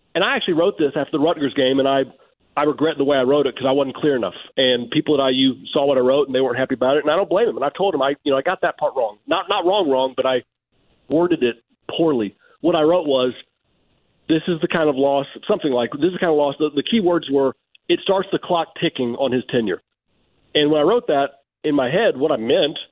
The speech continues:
was not, not tick, tick, tick, he's fired in March.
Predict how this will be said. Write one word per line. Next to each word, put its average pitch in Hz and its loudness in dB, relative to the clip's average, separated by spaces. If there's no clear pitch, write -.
was 127 0
not, 151 0
not 190 0
tick, 175 -2
tick, 160 -2
tick, 156 -2
he's 139 -2
fired 135 2
in 117 0
March. 110 0